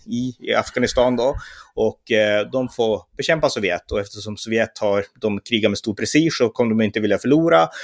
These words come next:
Utan de kommer att mata på där och förlora hur mycket som helst om vi ger Mujahedin våra Stinger-missiler och liknande. Väldigt smart taktik av U S A för att knäcka Sovjetunionen. Och det här bidrog ju till Sovjetunionens fall, skulle jag säga då, att man vart så försvagad av det här.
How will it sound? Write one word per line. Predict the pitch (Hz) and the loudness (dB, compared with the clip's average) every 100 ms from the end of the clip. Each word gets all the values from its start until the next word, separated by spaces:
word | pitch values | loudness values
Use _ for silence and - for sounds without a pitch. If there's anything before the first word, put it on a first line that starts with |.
| - _ 120 | -18 _ -6
Utan | - 127 | 0 2
de | 127 | 2
kommer | 123 120 | 2 2
att | 110 | 2
mata | 117 117 | 2 0
på | 117 180 143 | 2 4 2
där | 85 95 - | 0 -4 -6
och | - | -12
förlora | - 104 98 | -8 -6 -4
hur | 98 | -4
mycket | 101 - | -4 -6
som | - | -4
helst | 143 90 87 - | 0 -2 -4 -8
om | 101 | -4
vi | |
ger | 101 95 90 87 | 0 0 0 -2
Mujahedin | 104 101 98 98 95 | -4 -2 -2 -2 -6
våra | 92 | -6
Stinger-missiler | 90 - 101 90 92 - 95 92 | -6 -6 -4 -4 -4 -4 -4 -4
och | 87 | -4
liknande. | 98 101 113 117 123 | -6 -8 -8 -6 -2
Väldigt | 156 143 | 0 0
smart | 139 131 - - - | 0 -2 -4 -18 -6
taktik | 139 - 107 - | -4 -2 -2 0
av | 98 | -2
U | 95 | -2
S | 92 | -4
A | 90 90 | -4 -2
för | 104 92 | -2 -2
att | 92 - | -2 -4
knäcka | 113 - | -8 -6
Sovjetunionen. | 104 117 110 110 120 147 104 - - - - - | -4 -2 -4 -4 -2 -2 -4 -8 -10 -16 -18 -16
Och | 110 | -2
det | 113 | 0
här | |
bidrog | 123 117 104 123 | 0 -4 -2 -2
ju | 101 | -4
till | - 95 | -6 -6
Sovjetunionens | 87 104 92 - 98 92 | -6 -8 -8 -8 -10 -2
fall, | 170 156 | 2 2
skulle | 80 92 | -2 -4
jag | 87 82 | -2 -2
säga | 101 95 | -2 0
då, | 113 131 | -2 -2
att | - 107 98 | -4 -4 -4
man | 101 101 | -6 -2
vart | 95 - | -2 -2
så | 98 | -10
försvagad | - 104 101 85 80 | -4 2 2 2 -2
av | - 90 | 0 0
det | 90 | 0
här. | 98 62 64 | 2 2 2